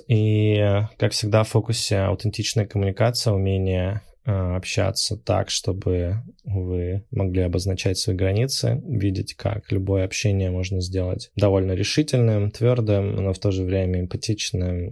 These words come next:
и глубоким. Это такая лаборатория изучения, как можно общаться. И наши выпускники чаще всего потом приходят и говорят: «Блин, как же круто.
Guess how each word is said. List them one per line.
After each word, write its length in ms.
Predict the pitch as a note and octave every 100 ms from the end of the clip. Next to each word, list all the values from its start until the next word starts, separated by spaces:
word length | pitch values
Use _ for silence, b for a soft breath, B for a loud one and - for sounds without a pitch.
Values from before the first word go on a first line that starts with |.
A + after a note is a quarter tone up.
| -
и 220 | A#2+ F2+
глубоким. 680 | F2 F2+ F#2 B2 C3+ A2 A2+ -
Это 520 | D3+ - - A2 F#2
такая 500 | F2+ - G2 F#2+ F#2
лаборатория 580 | F#2+ F#2+ G2+ F#2+ A#2+ A2+
изучения, 500 | G2 G2 - G#2 F#2+
как 240 | G2 F#2+
можно 280 | G2+ F#2 F#2+
общаться. 500 | F2+ - G2+ - - C3 -
И 60 | G2+
наши 300 | G2 G2+ -
выпускники 460 | - - F#2+ A#2
чаще 320 | A2+ G2+ G2+ -
всего 580 | - G2 F#2+ F#2+ - -
потом 240 | - - F#2+
приходят 360 | - A2 A#2
и 40 | A#2+
говорят: 200 | G2 F#2
«Блин, 200 | F#2+ F#2
как 180 | G2+ G#2
же 100 | G2
круто. 520 | G#2+ A#2 A#2 G2+